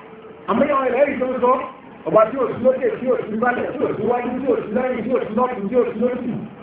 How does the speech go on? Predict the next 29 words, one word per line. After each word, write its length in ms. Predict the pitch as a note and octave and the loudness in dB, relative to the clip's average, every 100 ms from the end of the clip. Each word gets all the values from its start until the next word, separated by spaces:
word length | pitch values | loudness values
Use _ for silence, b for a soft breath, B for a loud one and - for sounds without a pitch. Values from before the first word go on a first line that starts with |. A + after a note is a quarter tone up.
| - - - | -20 -20 -12
Tí 100 | - | 4
ó 100 | D#4+ | 4
mọ̀ 180 | D4+ C4 | 4 2
sọ́tù 220 | C4 C#4+ | 0 0
kó 120 | C#4+ | 2
dẹ̀ 140 | D4 B3 | 2 2
jẹ́ 140 | C4+ | 0
sọ́dọ̀ 200 | B3 A#3+ | -2 0
ọba 200 | A#3 A3+ A#3 | -2 0 2
Allahu 760 | A#3+ A#3+ B3 B3 B3 A#3+ A3+ A3+ | 2 2 2 0 0 0 2 2
Akbar. 540 | A#3 A#3 A3+ A3+ A3+ A3 D3 A2+ - - - - - - - - - - | 2 0 0 0 0 -2 -6 -8 -12 -14 -16 -18 -18 -20 -20 -20 -20 -2
Táwọn 240 | - C#4 | 2 2
ìyàwó 240 | A3+ A#3 A#3+ | 2 0 0
pé 120 | A3+ | -2
ìgbẹ̀rù 400 | A3 F#3+ F3+ F3+ F3+ | -2 -2 -4 -2 0
ló 80 | |
ń 100 | G#3 G3+ | 0 -2
sọ. 140 | F#3 F#3 - - - - - - - - - - - | -4 -6 -8 -14 -18 -18 -18 -20 -20 -20 -20 -20 -20
Ṣùgbọ́n 240 | - F#3+ G#3 | -6 0 2
Ọlọ́run 280 | A#3+ A3 | 2 -2
bá 80 | G#3+ | 0
dé 140 | A3+ A3+ | 0 -2
ká 120 | A3+ | -2
mọ̀ 160 | A3+ F#3+ | -2 0
sí 120 | F#3+ | -2
Ar-Rahmanu 640 | E3 E3 F3 E3+ F3+ C4+ C4 | -2 -2 -2 -2 -2 -2 0
'ala 280 | A3+ G#3+ A3+ | 0 0 -2
al-'arshi 460 | G#3+ B3 C4 G3 | 0 0 -2 -4
istawa. 560 | F#3+ F3 E3 D#3 C#3+ | -6 -2 -2 0 -2